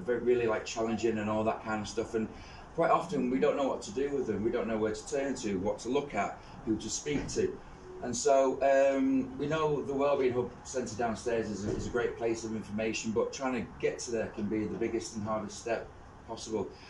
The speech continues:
So we tried to come up with a way that would be, like, sort of fun and unique and innovative. So, um, we'll not demonstrate them now, but we'll just quickly show you. But we've got, uh, uh, U S B wristbands.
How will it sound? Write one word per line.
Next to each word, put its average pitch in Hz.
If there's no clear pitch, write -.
So 160
we 160
tried 175
to -
come 156
up 135
with 143
a 139
way 139
that 127
would 123
be, 117
like, 113
sort -
of -
fun 143
and 113
unique 117
and 107
innovative. 127
So, 127
um, 131
we'll 135
not -
demonstrate 151
them 135
now, 113
but 120
we'll 123
just -
quickly 143
show 139
you. 117
But 123
we've 120
got, -
uh, 127
uh, 120
U 156
S -
B 143
wristbands. 117